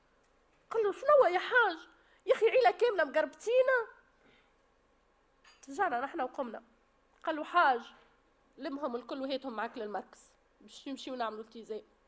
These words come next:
تصوروا خارجين من الدار، شفتوا الدجاجه والفلالس نتاعها تمشي، بابا يمشي مسكين لقدام وباهت، ونحن نمشي وراه الكلنا.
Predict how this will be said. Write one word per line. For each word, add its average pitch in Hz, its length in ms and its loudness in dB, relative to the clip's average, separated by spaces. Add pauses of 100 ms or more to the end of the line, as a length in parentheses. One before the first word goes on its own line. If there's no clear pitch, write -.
(1400)
تصوروا 381 320 -6
خارجين 254 540 -10 (140)
من 214 60 -14
الدار، 247 600 -2 (840)
شفتوا 370 300 -14
الدجاجه 269 380 -6
والفلالس 247 480 -10
نتاعها 254 500 -10 (720)
تمشي، 262 380 -16 (1040)
بابا 330 200 -2
يمشي 302 280 -8
مسكين 254 320 -12
لقدام 247 580 -10
وباهت، 254 440 -10 (720)
ونحن 269 280 -8
نمشي 262 340 -12
وراه 254 360 -6
الكلنا. 190 380 -14